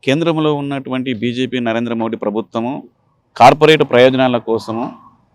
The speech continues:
ఉన్నటువంటి నలభై తొమ్మిది ఏవైతే కార్మిక చట్టాలు ఉన్నాయో, నలభై నాలుగు కార్మిక చట్టాలు ఉన్నాయో, వాటిని కుదించి నాలుగు లేబర్ కోడ్లుగా తీసుకొని వచ్చేసి కార్మిక, ఆ,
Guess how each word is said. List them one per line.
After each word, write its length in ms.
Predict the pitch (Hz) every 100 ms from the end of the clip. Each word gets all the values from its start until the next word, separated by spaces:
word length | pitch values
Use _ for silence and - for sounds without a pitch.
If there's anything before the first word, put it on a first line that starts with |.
| _
ఉన్నటువంటి 460 | 131 160 156 156 147
నలభై 520 | 139 135 139 139 131 _ -
తొమ్మిది 480 | 127 135 127 123 - _ -
ఏవైతే 400 | 131 139 127 135
కార్మిక 360 | - 120 127
చట్టాలు 480 | 123 120 107 131 131
ఉన్నాయో, 280 | 117 117 110
నలభై 220 | 113 117
నాలుగు 220 | 113 110
కార్మిక 300 | 95 110 117
చట్టాలు 380 | 110 110 95 113
ఉన్నాయో, 400 | 98 92 92 110 _ _ 98
వాటిని 380 | 113 120 117
కుదించి 640 | 104 131 135 143 127 160 175
నాలుగు 260 | 120 120 110
లేబర్ 300 | 120 123 113
కోడ్లుగా 440 | 117 113 110 104
తీసుకొని 400 | - 113 - 113
వచ్చేసి 420 | 107 107 104 139 -
కార్మిక, 460 | 113 123 123 120 - _ _ _ _ -
ఆ, 360 | 120 110 101